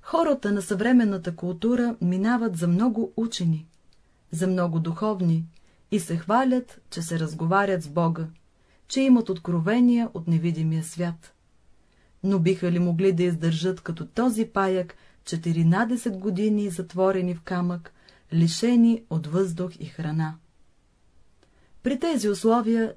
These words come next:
те не биха могли да издържат. Има случаи, дето светии били заравени в гробища,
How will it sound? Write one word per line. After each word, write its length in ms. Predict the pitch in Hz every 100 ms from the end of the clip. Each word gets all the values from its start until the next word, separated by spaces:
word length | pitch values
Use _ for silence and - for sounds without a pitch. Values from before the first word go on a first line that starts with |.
| -
те 140 | 208
не 120 | 190
биха 280 | 165 220 233
могли 320 | 196 165 165
да 80 | 160
издържат. 680 | 156 156 160 151 160 165 - _ _ _ _ _ _ _ _ _ _ -
Има 220 | 311 214
случаи, 520 | 185 226 240 226 208
дето 440 | 175 214 220 208 190
светии 560 | - 180 185 233 247
били 360 | 170 196 208 226
заравени 600 | 170 185 190 233 226 202
в 40 | 170
гробища, 600 | 226 254 208 170 165